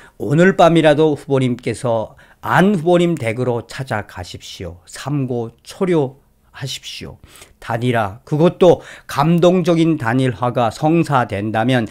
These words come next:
양쪽 진영 정치인들의 자리 셈법은 복잡하지, 복잡할지 모르나 국민들의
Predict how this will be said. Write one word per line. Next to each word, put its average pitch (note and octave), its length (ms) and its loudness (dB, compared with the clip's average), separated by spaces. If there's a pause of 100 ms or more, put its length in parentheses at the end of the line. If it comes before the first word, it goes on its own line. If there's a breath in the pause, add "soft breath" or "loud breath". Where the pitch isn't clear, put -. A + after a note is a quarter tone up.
(260 loud breath)
양쪽 C#3 560 0
진영 E3 440 0
정치인들의 A#2+ 1080 -4
자리 A#2+ 400 -4
셈법은 A#2 840 -8
복잡하지, G#2+ 880 -8 (200 soft breath)
복잡할지 B2 720 -6
모르나 G2+ 520 -6 (480 loud breath)
국민들의 D#3+ 1040 2